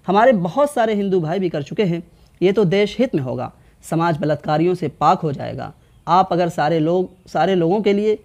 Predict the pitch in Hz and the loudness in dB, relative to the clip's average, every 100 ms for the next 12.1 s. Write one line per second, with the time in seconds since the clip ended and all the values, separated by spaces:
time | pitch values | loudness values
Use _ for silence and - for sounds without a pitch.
0 | _ 190 190 190 214 170 - 262 247 208 | _ -4 -2 0 0 -2 -4 -2 -2 -4
1 | 185 190 196 233 233 240 269 233 151 131 | -2 -2 0 -2 0 2 2 2 0 -2
2 | 147 160 185 190 156 156 190 196 160 170 | -4 -2 -2 -4 -2 0 -2 -4 -4 -2
3 | - 185 165 208 165 131 - - - - | -2 -2 0 2 0 -2 -14 -20 -20 -12
4 | - 226 190 277 214 170 165 165 160 - | 0 2 2 0 0 -2 -4 -2 -4 -6
5 | 180 240 185 156 165 - 156 240 196 120 | -4 -4 -4 -4 -4 -2 -2 0 -2 -6
6 | 120 123 - - - _ - 202 240 214 | -6 -8 -10 -18 -20 _ 0 2 4 4
7 | 277 254 190 170 165 165 - _ 170 160 | 4 4 2 2 0 -2 -8 _ -2 -2
8 | 156 151 180 160 151 156 165 156 190 175 | 0 0 0 0 -2 0 0 0 0 2
9 | 165 - 233 170 - - _ _ 160 151 | -2 -2 0 0 -4 -20 _ _ -4 -4
10 | 147 147 - 226 - 147 147 143 - - | -2 -4 -4 -6 -6 -6 -6 -8 -14 -8
11 | 147 151 143 - 151 208 254 170 156 151 | -2 -2 -2 -2 0 0 0 0 2 2
12 | 151 | -2